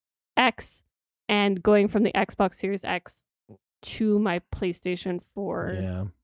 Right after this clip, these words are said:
Speaker 1: makes me cry a little bit inside because
Speaker 2: Yeah.
Speaker 1: everything just takes <laughs> so long to load. But that's
Speaker 2: Yeah.
Speaker 1: something I can get over.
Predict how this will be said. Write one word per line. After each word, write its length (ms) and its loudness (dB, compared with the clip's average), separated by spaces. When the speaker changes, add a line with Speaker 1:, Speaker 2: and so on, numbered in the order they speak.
Speaker 1:
makes 840 -6
me 220 -2
cry 400 -4
a 100 -2
little 200 0
bit 120 0
inside 560 -2
because 500 -6
Speaker 2:
Yeah. 140 -12
Speaker 1:
everything 500 -6
just 260 -6
takes 280 -2
<laughs> 200 -8
so 160 0
long 720 4
to 120 0
load. 400 -2
But 200 0
that's 180 4
Speaker 2:
Yeah. 40 -4
Speaker 1:
something 280 2
I 80 -4
can 180 -6
get 140 -6
over. 340 -2